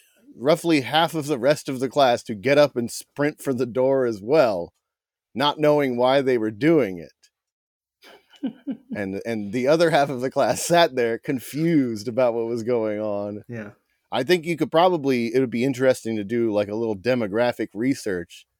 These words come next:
Speaker 1: uh, to see, you know, what the incomes of the kids who got up and ran were versus the ones who were like,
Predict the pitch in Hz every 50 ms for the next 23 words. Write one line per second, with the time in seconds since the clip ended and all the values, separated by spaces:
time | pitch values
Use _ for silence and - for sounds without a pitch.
0 | _ _ _ _ _ _ _ _ _ _ _ _ _ _ - 95 87 82 82 80
1 | - 92 - - 120 113 107 104 101 98 95 92 - _ _ - 101 90 85 90
2 | 87 98 107 - 117 101 - 131 139 143 147 131 - - 131 120 110 104 98 95
3 | 98 90 - - - 117 113 101 98 107 101 - 135 135 120 110 123 101 110 117
4 | 120 120 117 101 - 104 101 98 113 127 131 131 123 120 113 113 117 117 113 107
5 | 92 98 107 101 - 104 98 90 95 98 101 104 104 101 101 117 107 104 101 101
6 | 95 92 95 95 90 90 85